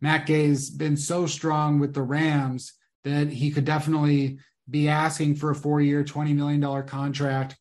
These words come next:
And you're right, you know, that's, that's a considerable amount of money.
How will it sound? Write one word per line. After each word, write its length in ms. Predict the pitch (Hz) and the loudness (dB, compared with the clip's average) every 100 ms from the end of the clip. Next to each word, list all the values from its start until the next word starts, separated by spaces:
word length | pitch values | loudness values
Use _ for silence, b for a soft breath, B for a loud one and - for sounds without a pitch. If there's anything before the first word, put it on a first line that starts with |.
| _ _ _ _ _ _ _ _ _ _ - | _ _ _ _ _ _ _ _ _ _ -6
And 460 | 156 147 139 135 B B B - | 0 2 2 -2 B B B -4
you're 160 | 147 | 0
right, 340 | 147 156 127 - | 2 2 0 -4
you 120 | 143 | -6
know, 160 | 131 127 | -4 -2
that's, 400 | 131 143 139 - | 0 -2 -2 -6
that's 260 | 143 147 147 | -2 -2 0
a 60 | |
considerable 480 | 147 143 147 147 139 | 2 4 4 6 6
amount 240 | 139 139 | 4 4
of 60 | 139 | 2
money. 440 | 143 156 147 135 | 2 2 0 -2